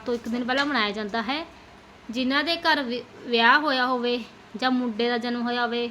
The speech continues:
ਉਸ ਘਰ ਵਿੱਚ ਲੋਹੜੀ ਖਾਸ ਤੌਰ 'ਤੇ ਮਨਾਈ ਜਾਂਦੀ ਹੈ। ਇੱਕ ਵੱਡੀ ਧੂਣੀ ਬਾਲ ਕੇ ਗੀਤ ਗਾਏ ਜਾਂਦੇ ਹਨ ਅਤੇ ਨਾਚ ਨੱਚੇ ਜਾਂਦੇ ਹਨ। ਮੂੰਗਫਲੀਆਂ, ਰਿਓੜੀਆਂ ਵੰਡੀਆਂ ਜਾਂਦੀਆਂ ਹਨ। ਅੱਜ ਕੱਲ੍ਹ ਦੋਸਤਾਂ ਮਿੱਤਰਾਂ ਨੂੰ ਇਕੱਠੇ ਕਰਕੇ ਖਾਸ ਪਕਵਾਨ ਬਣਾ ਕੇ ਇਹ ਤਿਉਹਾਰ ਮਨਾਇਆ ਜਾਂਦਾ ਹੈ।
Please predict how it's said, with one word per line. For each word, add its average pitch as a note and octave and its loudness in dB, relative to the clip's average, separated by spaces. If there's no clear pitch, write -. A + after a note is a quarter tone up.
ਉਸ B3+ -8
ਘਰ C#4+ -2
ਵਿੱਚ C4 -4
ਲੋਹੜੀ B3 -2
ਖਾਸ C4 4
ਤੌਰ A#3 -6
'ਤੇ C4 -10
ਮਨਾਈ B3+ -2
ਜਾਂਦੀ F#3+ -4
ਹੈ। F3 -6
ਇੱਕ C#4+ -6
ਵੱਡੀ C#4 0
ਧੂਣੀ D4+ -2
ਬਾਲ A#3+ 2
ਕੇ C4+ -4
ਗੀਤ A3 0
ਗਾਏ A3+ -2
ਜਾਂਦੇ A#3+ -4
ਹਨ D4+ -2
ਅਤੇ C#4+ 0
ਨਾਚ A3+ 2
ਨੱਚੇ C#4 -4
ਜਾਂਦੇ G3+ -2
ਹਨ। F3+ -10
ਮੂੰਗਫਲੀਆਂ, D4 0
ਰਿਓੜੀਆਂ B3+ -2
ਵੰਡੀਆਂ B3+ -2
ਜਾਂਦੀਆਂ C4 -4
ਹਨ। E4 -4
ਅੱਜ A3+ -2
ਕੱਲ੍ਹ D#4 0
ਦੋਸਤਾਂ C4 -2
ਮਿੱਤਰਾਂ C4 -4
ਨੂੰ C4 -4
ਇਕੱਠੇ B3+ -10
ਕਰਕੇ A#3+ -6
ਖਾਸ A3 0
ਪਕਵਾਨ B3 -2
ਬਣਾ C#4 -2
ਕੇ B3 -4
ਇਹ A#3 -4
ਤਿਉਹਾਰ C#4 0
ਮਨਾਇਆ A3+ -2
ਜਾਂਦਾ G3 -8
ਹੈ। G3+ -10